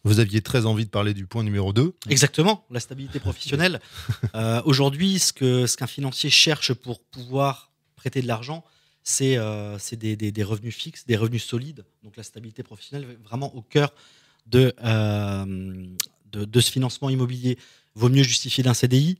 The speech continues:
Speaker 2: euh, si possible d'avoir dépassé sa période d'essai. On peut aujourd'hui financer des intérims.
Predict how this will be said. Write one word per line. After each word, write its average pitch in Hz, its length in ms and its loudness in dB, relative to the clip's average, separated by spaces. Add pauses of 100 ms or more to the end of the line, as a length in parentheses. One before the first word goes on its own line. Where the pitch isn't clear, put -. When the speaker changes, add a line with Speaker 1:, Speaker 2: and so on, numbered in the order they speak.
(400)
Speaker 2:
euh, 98 240 -8
si 110 200 -8
possible 127 320 -2
d'avoir 113 320 0 (240)
dépassé 113 400 -8
sa 113 140 -12
période 110 300 -8
d'essai. 117 380 2 (640)
On 151 120 4
peut 185 140 4
aujourd'hui 165 380 4
financer 151 360 0
des 135 160 4
intérims. 139 580 0